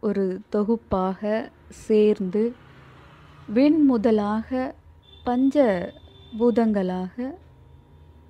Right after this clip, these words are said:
தன்மாற்றம் பெறுகிறது.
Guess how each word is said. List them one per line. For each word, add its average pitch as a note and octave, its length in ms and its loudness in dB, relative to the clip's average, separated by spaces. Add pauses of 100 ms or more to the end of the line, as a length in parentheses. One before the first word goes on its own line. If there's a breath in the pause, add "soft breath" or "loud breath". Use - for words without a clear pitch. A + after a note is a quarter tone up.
(140)
தன்மாற்றம் G#3+ 880 -2 (560)
பெறுகிறது. F3 560 -2